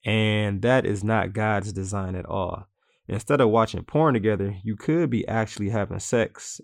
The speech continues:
and appreciating each other and learning each other's body and desires and wants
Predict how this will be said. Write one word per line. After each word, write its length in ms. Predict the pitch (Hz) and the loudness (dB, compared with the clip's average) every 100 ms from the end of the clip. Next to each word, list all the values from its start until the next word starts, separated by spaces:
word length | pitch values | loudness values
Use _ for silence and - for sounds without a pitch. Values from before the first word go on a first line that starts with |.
| - | -8
and 160 | 95 | -6
appreciating 800 | 90 - 131 123 104 92 90 92 _ _ - | -6 0 2 2 0 -2 -2 -8 _ _ -6
each 240 | - - | -6 -4
other 380 | - 92 - - _ _ _ _ _ | -6 -6 -8 -16 _ _ _ _ _
and 260 | 107 101 98 | -6 -2 0
learning 380 | 101 117 110 92 | 2 2 2 0
each 240 | 104 - | -2 0
other's 320 | 104 92 95 | 0 0 -2
body 500 | 80 - 104 113 95 - - _ _ | -6 0 2 2 0 -6 -18 _ _
and 120 | 95 | -10
desires 680 | 90 92 - 104 104 82 - | -8 -8 -4 -2 -2 -4 -8
and 160 | - 76 | -12 -8
wants 640 | 107 107 - - - - | -6 -6 -6 -6 -4 -6